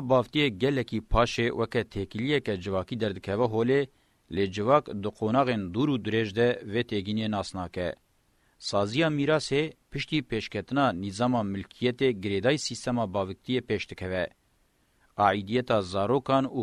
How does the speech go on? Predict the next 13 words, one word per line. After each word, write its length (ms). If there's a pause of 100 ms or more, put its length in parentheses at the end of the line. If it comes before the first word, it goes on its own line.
(100)
xalên 360
wan 240 (180)
ango 340
birayê 480
dayîkê 380 (340)
ji 180
wan 160
têgînan 560
e 160 (300)
ku 100
zû 280
derketine 420
holê. 400